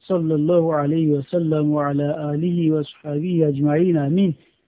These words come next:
A tún kí ẹ̀yin olùgbọ́ wa wọ̀nyí pé àlejò kú ojúmọ́, báríkà ojúmọ́, Allah á jẹ́ ká ṣe ó pọ̀. Ẹ káàbọ̀ sórí ọ̀tun ètò yín, ètò àti àkòyìn Al-Fiqhu fi Din.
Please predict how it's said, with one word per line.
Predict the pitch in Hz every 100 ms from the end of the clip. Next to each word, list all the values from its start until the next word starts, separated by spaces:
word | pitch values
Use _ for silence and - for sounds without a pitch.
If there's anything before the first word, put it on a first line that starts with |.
| _
A | 160
tún | 165 214
kí | 208 214
ẹ̀yin | 175
olùgbọ́ | 156 147 160
wa | 156
wọ̀nyí | 139 160
pé | 175
àlejò | 151 135 151
kú | 160
ojúmọ́, | 147 165 147
báríkà | 160 180 156
ojúmọ́, | 139 165 165
Allah | 139 170
á | 151
jẹ́ | 143
ká | 151
ṣe | 143 147
ó | 170
pọ̀. | 165
Ẹ | 156
káàbọ̀ | 220 214 165 127 - _ _ _ -
sórí | 208 202
ọ̀tun | 170 156 180
ètò | 151 175
yín, | 208 190
ètò | 151
àti | 147 147
àkòyìn | 156 139 160
Al-Fiqhu | 156 143 139 - 151 131
fi | 127 123
Din. | 117 196